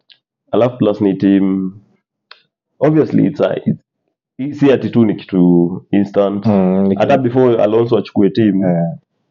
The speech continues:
Speaker 1: kuko na vitu, kuna vitu zenye ndio achukue team.
Speaker 2: Mm.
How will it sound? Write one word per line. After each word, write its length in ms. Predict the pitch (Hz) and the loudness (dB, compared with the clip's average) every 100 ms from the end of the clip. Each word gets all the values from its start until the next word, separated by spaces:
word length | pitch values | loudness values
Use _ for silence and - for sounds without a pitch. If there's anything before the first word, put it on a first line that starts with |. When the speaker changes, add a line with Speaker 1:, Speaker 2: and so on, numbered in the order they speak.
| _ | _
Speaker 1:
kuko 240 | - 120 110 | -4 0 0
na 100 | 101 | -2
vitu, 280 | 98 104 113 - - | 0 0 -2 -6 -10
kuna 220 | - 127 127 | -2 2 2
vitu 200 | 123 120 | 2 0
zenye 560 | 123 135 139 107 107 | 2 4 2 0 0
ndio 200 | 113 110 | 0 2
achukue 300 | 110 - 113 | 0 0 0
team. 320 | 113 139 107 143 | 2 2 2 0
Speaker 2:
Mm. 280 | 180 170 | 0 0